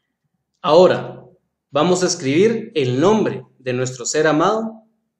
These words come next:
tres veces. En mi caso escribiré María Juárez.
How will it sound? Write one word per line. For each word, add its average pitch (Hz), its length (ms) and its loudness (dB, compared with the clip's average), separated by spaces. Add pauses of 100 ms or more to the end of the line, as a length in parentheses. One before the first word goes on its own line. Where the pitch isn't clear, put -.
(140)
tres 170 540 2
veces. - 720 -2 (400)
En 135 180 -4
mi 127 140 -4
caso 165 240 0
escribiré 147 840 -2 (220)
María 127 440 0
Juárez. - 880 -6